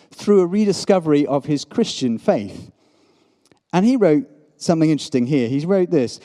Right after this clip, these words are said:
"I don't want to believe in something because it makes me feel happy, or I might as well just believe in Father Christmas." He then want, went on to talk about reading the Bible on the loo.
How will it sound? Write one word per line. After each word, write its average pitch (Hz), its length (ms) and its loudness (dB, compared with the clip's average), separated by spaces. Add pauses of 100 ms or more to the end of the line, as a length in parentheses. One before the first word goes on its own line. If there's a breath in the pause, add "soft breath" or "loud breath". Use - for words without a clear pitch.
(180 loud breath)
"I 208 80 2
don't 254 280 0
want 214 240 2
to 202 100 0
believe 170 360 0
in 143 120 0
something 139 440 -2
because 185 540 -2
it 196 100 -2
makes 170 400 -6
me 165 120 0
feel 151 380 -2
happy, 127 600 -6 (840)
or 170 440 6
I 156 100 -2
might 165 260 0
as 151 140 -6
well 151 200 2
just - 340 -4
believe 139 460 0
in 131 140 -4
Father 127 380 -2
Christmas." - 640 -8 (1400)
He 139 120 0
then 208 300 0
want, 117 440 -4
went 147 180 2
on 123 120 -2
to - 100 -14
talk 131 340 0
about 120 320 -2
reading 160 600 -2 (240 soft breath)
the 165 80 -6
Bible 165 420 2
on 123 120 0
the 127 80 0
loo. 131 420 0